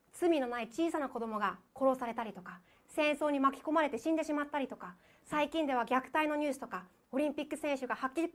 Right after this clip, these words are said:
白血病になったりとか、そういうありえないようなことがたくさん起きてるんです。この世には、たくさん悲しみ、憎しみ、苦しみがある。そういうことに気づきました。そこで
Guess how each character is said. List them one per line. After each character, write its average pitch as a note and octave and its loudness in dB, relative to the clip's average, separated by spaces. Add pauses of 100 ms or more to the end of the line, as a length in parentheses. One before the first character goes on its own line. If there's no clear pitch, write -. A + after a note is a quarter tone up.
(160)
白 D4+ 0
血 E4 -2
病 E4 0
に D4+ 0
な D#4+ 4
っ D#4 -4
た - -8
り A3 -4
と G#3 -12
か、 F#3 -10 (300)
そ F4+ 0
う F#4 6
い F4 8
う - 4 (120)
あ D4 2
り F#4+ 8
え A4+ 2
な G#4+ 4
い F4 2
よ D4 2
う - 0
な C4+ -4
こ B3 -4
と A#3 -4
が A3+ -8
た - -10
く - -10
さ F#4+ 8
ん F4 6
起 - -16
き - -20
て A#3 -6
る G#3 -8
ん - -10
で F#3 -12
す。 - -20 (560)
こ D#4+ 4
の E4 8
世 E4 6
に B3+ 2
は、 G#3+ 0 (520)
た C4+ -4
く - -10
さ D4 0
ん C4+ -4 (520)
悲 C4+ 0
し C4+ -6
み、 B3+ 0 (300)
憎 C4+ 2
し C#4+ -2
み、 C4 -2 (220)
苦 E4 4
し D#4+ 0
み D#4 4
が C#4+ 6
あ B3+ 8
る。 A3 0 (300)
そ F4 4
う - 8
い F#4 6
う F4+ 4
こ F4 -4
と E4+ -2
に A#3 -4
気 - -10
づ F#3+ -12
き - -12
ま F3+ -6
し F3+ -16
た。 - -16 (1200)
そ E4+ 0
こ F#4 4
で F4+ 4